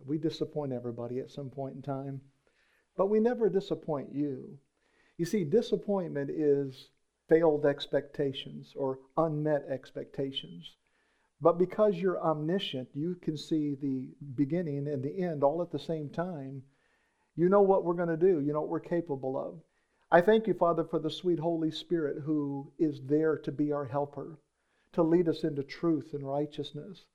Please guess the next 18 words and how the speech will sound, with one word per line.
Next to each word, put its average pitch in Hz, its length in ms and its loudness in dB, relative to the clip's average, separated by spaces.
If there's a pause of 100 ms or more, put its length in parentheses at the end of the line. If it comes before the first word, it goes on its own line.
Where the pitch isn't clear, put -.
(280)
to 170 100 6
lead 170 240 4
us 160 180 2
into 160 340 0
making 151 380 -2
gracious 143 460 0
decisions. 147 800 -6 (560)
I 156 80 8
thank 202 240 4
you, 180 80 4
Father, 160 440 4
that 151 300 4
the 160 80 -2
scriptures 202 520 0
say 156 160 4
that 151 180 2
we 165 160 0
are 165 160 2